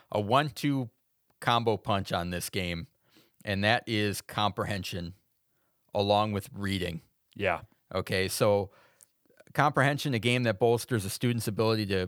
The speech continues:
Speaker 1: process text and understand its meaning, coupled with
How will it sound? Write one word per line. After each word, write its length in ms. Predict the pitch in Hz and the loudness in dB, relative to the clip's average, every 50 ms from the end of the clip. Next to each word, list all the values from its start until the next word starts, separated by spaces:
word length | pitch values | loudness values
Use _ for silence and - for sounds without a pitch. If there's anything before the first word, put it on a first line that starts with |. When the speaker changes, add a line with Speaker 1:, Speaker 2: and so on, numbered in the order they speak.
| 107 - - | -4 -8 -6
Speaker 1:
process 560 | - - 110 127 147 147 - 156 131 - - | -2 0 0 0 0 2 2 2 2 2 0
text 480 | - - 113 107 110 - - - _ _ _ _ _ _ _ _ _ _ _ _ _ _ _ _ _ _ | 0 2 2 2 2 0 -4 -14 _ _ _ _ _ _ _ _ _ _ _ _ _ _ _ _ _ _
and 180 | - 120 123 - | -4 -2 -2 -2
understand 580 | - 120 120 120 117 107 - - 127 107 107 101 | -2 -2 -2 0 -2 -2 -2 -4 -4 -2 -2 -2
its 180 | 98 90 - - | -4 -6 -6 -6
meaning, 440 | 117 113 110 101 90 82 78 - - _ _ _ _ _ _ _ _ _ _ _ _ | -4 -2 -2 -2 -4 -6 -8 -10 -14 _ _ _ _ _ _ _ _ _ _ _ _
coupled 340 | - 135 117 - 120 107 98 | 0 0 2 2 0 -2 -2
with 320 | 104 107 98 92 - - | 0 -2 -2 -2 -4 -8